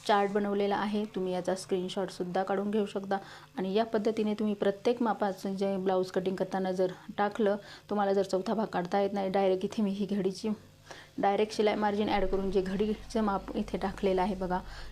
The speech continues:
हे सुद्धा तुम्ही डायरेक्ट टाकू शकता. अठ्ठावीस साईजसाठी तुम्ही साडेआठ इंच, छत्तीस साईजसाठी नऊ इंच, म्हणजे ही जी आहे मापे, ही जरी, जरी तुम्ही टाकली तरी तुमचा अगदी ब्लाऊज परफेक्ट येणार आहे. अजिबात कुठेही तुमच्याकडून काही चूक होणार नाही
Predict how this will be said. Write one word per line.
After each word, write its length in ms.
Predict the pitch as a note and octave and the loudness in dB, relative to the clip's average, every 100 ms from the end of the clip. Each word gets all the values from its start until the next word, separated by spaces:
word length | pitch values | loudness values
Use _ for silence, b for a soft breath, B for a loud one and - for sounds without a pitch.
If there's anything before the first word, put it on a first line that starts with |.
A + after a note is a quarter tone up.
| - | -2
हे 160 | A3 | 0
सुद्धा 280 | G#3+ G#3 G#3 | 0 2 2
तुम्ही 220 | G3+ G3 | 2 2
डायरेक्ट 300 | F#3+ F#3 F#3 | 2 2 2
टाकू 180 | F#3+ G#3 | 0 0
शकता. 260 | G3+ - G3 | 0 0 0
अठ्ठावीस 420 | F#3 G#3+ G3+ G#3 | 0 2 2 2
साईजसाठी 400 | G3 F#3 F#3 F#3+ | 2 2 2 2
तुम्ही 200 | G3 F#3+ | 2 0
साडेआठ 480 | B3 G#3+ G3+ G3 F#3+ | 2 2 4 2 2
इंच, 240 | F#3 F3+ | 0 0
छत्तीस 680 | F#3+ F#3 F#3+ - - G3+ G3+ | 2 2 0 -8 -2 0 2
साईजसाठी 280 | G3 F#3+ F#3+ | 2 2 2
नऊ 180 | F#3+ F#3+ | 0 0
इंच, 400 | F#3 - F#3+ F#3+ | -2 -4 -2 0
म्हणजे 260 | A3+ A3+ | 0 0
ही 60 | A3+ | 2
जी 160 | G#3+ | 2
आहे 200 | G#3+ G#3 | 2 2
मापे, 260 | G3 F#3 F#3+ | -2 0 0
ही 180 | G3 G#3+ | 0 0
जरी, 240 | G#3 G3 | 2 2
जरी 240 | F#3+ F#3+ F#3 | 2 -2 -2
तुम्ही 200 | F#3+ F#3 | -4 -4
टाकली 320 | F3+ - G#3+ A#3 B B - | -4 -2 -4 -4 B B 0
तरी 140 | A#3+ | 0
तुमचा 360 | A#3 A3 G3+ G3 | 2 0 0 0
अगदी 260 | F#3+ F#3+ F#3+ | 0 -2 0
ब्लाऊज 280 | F#3+ F#3 | 2 2
परफेक्ट 440 | F#3 - - G#3 G#3 | 0 -4 -2 -2 0
येणार 220 | G#3 G3+ | 0 2
आहे. 180 | G#3 G#3+ | 0 -2
अजिबात 600 | G#3+ G#3 G3 - - - | -2 -6 -10 -12 -18 -12
कुठेही 360 | - - A#3 G#3+ | -8 -2 0 0
तुमच्याकडून 500 | G#3+ G3 F#3+ F3+ F#3+ | 0 0 0 0 -2
काही 240 | F#3 G#3+ | -4 -4
चूक 200 | G#3+ G#3 | -4 -4
होणार 280 | G3+ G3+ G3 | -2 0 0
नाही 160 | G3 | -2